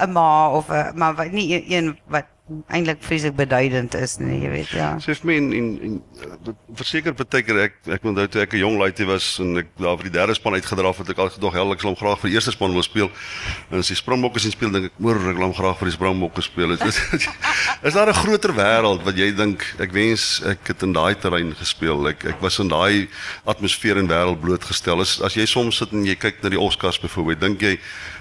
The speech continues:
Speaker 2: ehm, "Miskien was die feit dat ek gebonde in Suid-Afrika was vir 'n groot deel van my lewe, miskien het dit my weggehou van daai groter prentjie"?
Speaker 1: Ag, Piet, weet jy, nee, nie regtig nie. Ehm, ek het, het,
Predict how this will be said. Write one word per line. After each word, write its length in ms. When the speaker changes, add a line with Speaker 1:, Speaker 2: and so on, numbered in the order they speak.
Speaker 2:
ehm, 520
"Miskien 760
was 140
die 80
feit 160
dat 160
ek 100
gebonde 420
in 100
Suid-Afrika 640
was 160
vir 100
'n 40
groot 180
deel 120
van 160
my 60
lewe, 160
miskien 280
het 80
dit 140
my 120
weggehou 380
van 120
daai 120
groter 280
prentjie"? 460
Speaker 1:
Ag, 260
Piet, 180
weet 120
jy, 100
nee, 240
nie 140
regtig 420
nie. 160
Ehm, 300
ek 140
het, 180
het, 360